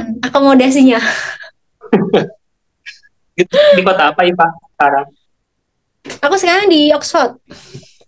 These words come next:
Speaker 2: Oh, di Oxford. Berarti itu deket ya sama Lang-, Lancaster?
Speaker 1: Nah, jauh juga.
Speaker 2: Jauh
Speaker 1: Sekitar
Speaker 2: juga?
Speaker 1: berapa ya? Ya. Mungkin tiga jaman kali ya, tiga jaman kalau naik kereta ya, naik bis beda lagi, tiga jaman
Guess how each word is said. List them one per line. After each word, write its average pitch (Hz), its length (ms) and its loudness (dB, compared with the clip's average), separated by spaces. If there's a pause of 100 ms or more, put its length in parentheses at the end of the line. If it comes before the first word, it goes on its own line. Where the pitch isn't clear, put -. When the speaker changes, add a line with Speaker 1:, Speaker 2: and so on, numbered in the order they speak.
(380)
Speaker 2:
Oh, 196 160 0
di 165 80 2
Oxford. 139 480 -2
Berarti 196 240 2
itu 202 80 2
deket - 320 -2
ya 131 80 -2
sama 127 480 -2
Lang-, 123 160 -2 (160)
Lancaster? 127 560 -4 (400)
Speaker 1:
Nah, - 160 -6 (320)
jauh 285 240 2
juga. 254 400 2 (320)
Speaker 2:
Jauh - 240 4
Speaker 1:
Sekitar 254 400 2
Speaker 2:
juga? - 0 -
Speaker 1:
berapa - 240 -4
ya? 302 140 -4 (340)
Ya. 330 160 2 (720)
Mungkin 392 320 2
tiga 320 240 4
jaman 294 400 2
kali 233 240 -2
ya, 190 100 -14 (140)
tiga 214 480 0
jaman 220 240 -4
kalau 240 160 2
naik 226 160 -4
kereta 240 320 -4
ya, 214 240 -4 (320)
naik 233 240 -4
bis 269 160 0
beda 220 240 2
lagi, 196 400 -6 (400)
tiga 233 320 2
jaman 240 160 -2